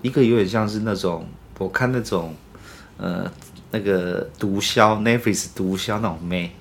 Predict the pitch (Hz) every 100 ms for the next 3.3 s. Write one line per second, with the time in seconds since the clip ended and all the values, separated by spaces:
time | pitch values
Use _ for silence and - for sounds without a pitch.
0 | - - - - - - - - 92 101
1 | 120 95 87 101 98 117 117 95 85 98
2 | 92 85 90 - 123 - 117 104 - 92
3 | 101 98